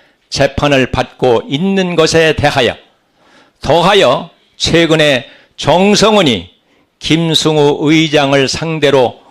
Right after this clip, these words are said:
폭행으로 고소한 건에 대해서도 법원 판결이 나왔는데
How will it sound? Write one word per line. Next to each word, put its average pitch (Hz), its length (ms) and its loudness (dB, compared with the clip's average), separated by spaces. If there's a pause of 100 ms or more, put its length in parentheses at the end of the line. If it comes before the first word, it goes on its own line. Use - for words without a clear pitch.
(280)
폭행으로 175 800 0
고소한 156 640 0
건에 143 400 0
대해서도 135 720 0 (760)
법원 151 640 -2
판결이 196 560 0
나왔는데 143 800 0